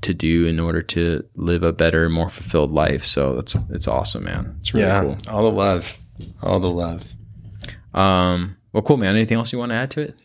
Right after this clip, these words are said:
Speaker 2: No, no, man. I think this was a, a great conversation. So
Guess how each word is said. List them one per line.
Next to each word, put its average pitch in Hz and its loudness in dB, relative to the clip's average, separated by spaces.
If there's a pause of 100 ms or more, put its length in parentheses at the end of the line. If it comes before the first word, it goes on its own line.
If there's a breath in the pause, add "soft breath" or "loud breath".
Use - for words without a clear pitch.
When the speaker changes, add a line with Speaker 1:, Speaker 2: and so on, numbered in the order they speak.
(140)
Speaker 2:
No, 165 4
no, 131 2
man. 117 0
I 113 -2
think 123 -4
this 123 -2
was 120 0
a, 120 4
a 110 -2
great 113 2
conversation. 123 2
So 98 0